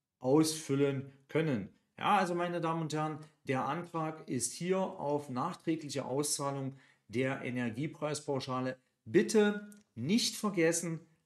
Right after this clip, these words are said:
dreißigster sechster zwanzig dreiundzwanzig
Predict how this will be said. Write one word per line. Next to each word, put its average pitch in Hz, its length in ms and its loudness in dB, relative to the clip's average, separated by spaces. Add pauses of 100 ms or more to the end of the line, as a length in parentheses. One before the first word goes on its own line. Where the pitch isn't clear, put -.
(100)
dreißigster 190 760 0
sechster 160 640 -2
zwanzig 123 460 -6
dreiundzwanzig 151 1040 -4